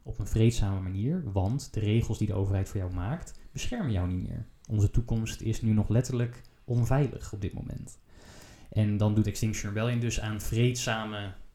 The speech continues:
ongehoorzame acties, waarbij er gezegd wordt, nou, dan blokkeren we gewoon de gang van zaken, want de dagelijkse gang van zaken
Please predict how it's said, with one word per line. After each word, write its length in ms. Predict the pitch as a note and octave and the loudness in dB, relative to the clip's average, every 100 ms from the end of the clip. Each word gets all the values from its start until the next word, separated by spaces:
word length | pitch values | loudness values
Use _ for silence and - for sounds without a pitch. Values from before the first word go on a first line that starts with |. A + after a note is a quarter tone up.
| - | -10
ongehoorzame 1040 | A#2 A2+ G#2+ G2+ A2 G2+ G2+ G2 F#2+ F2+ G#2+ | 2 4 4 4 6 8 6 4 2 0 0
acties, 640 | A2 - F#3+ G#3+ - - | -2 2 0 0 -6 -10
waarbij 480 | - G2+ F#2+ G2 G#2 | -6 0 2 2 0
er 120 | G#2+ | -2
gezegd 300 | G2+ G2+ F#2 | -4 -2 0
wordt, 140 | - B2+ | 2 2
nou, 160 | C#3 | 2
dan 200 | G2+ G2+ | 2 0
blokkeren 560 | G2 G2 - B2 D3+ C#3+ | 2 0 2 4 4 4
we 80 | A2 | 2
gewoon 360 | - G2+ G2 | 0 2 0
de 80 | G2 | -2
gang 280 | - G#2+ G#2+ | -4 -4 -4
van 180 | G2+ G2 | -2 2
zaken, 500 | F#2 G2 - F#3+ A#3+ - - - - | 2 2 0 -2 -2 -8 -20 -18 0
want 360 | G#2+ G2+ G2 | 4 4 2
de 80 | G#2 | 0
dagelijkse 540 | G2+ A2 - A#2 - | 4 4 2 -4 -6
gang 260 | - G#2+ G2 | -6 -4 -6
van 120 | G2 | -6
zaken 520 | F#2+ F#2+ A2 E3+ F#3+ | -2 -2 -2 -6 -8